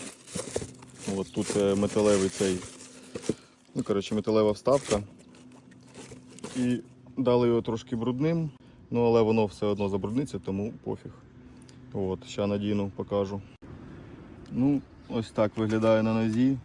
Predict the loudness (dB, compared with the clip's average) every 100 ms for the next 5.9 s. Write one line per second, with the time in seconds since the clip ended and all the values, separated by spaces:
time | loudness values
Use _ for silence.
0 | -12 -10 -8 -10 -4 0 0 -2 -6 -2
1 | 0 0 -2 -14 -16 -20 -20 -20 -20 -20
2 | -20 -20 -20 -20 -20 -20 -20 -20 -20 -4
3 | 2 6 4 2 -2 4 4 2 -4 -16
4 | -20 -8 -4 0 0 0 0 0 -4 -2
5 | 0 0 -2 -8 -18 -8 0 0